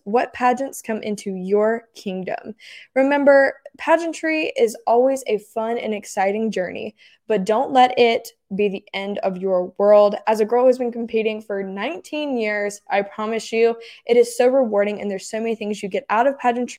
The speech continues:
never would have ever expected. But thank you guys for joining in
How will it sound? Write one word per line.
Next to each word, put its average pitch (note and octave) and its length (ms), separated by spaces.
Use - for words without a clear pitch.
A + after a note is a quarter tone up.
never D4+ 400
would C4 100
have G#3 220
ever A3+ 240
expected. - 800
But G#3+ 240
thank D4+ 180
you E4 80
guys D4 220
for D4+ 100
joining C4 280
in B3+ 200